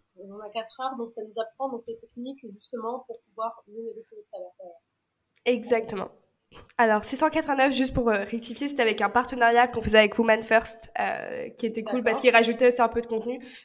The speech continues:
Speaker 2: Nous, sinon, initialement, elle est à, à quatre cent quatre-vingt-neuf.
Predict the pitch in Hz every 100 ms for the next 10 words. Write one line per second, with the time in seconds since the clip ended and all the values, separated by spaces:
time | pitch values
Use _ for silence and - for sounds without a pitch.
0 | 247 247 240 240 247 240 208 208 208 226
1 | 208 107 - 220 233 233 254 247 240 214
2 | 208 - -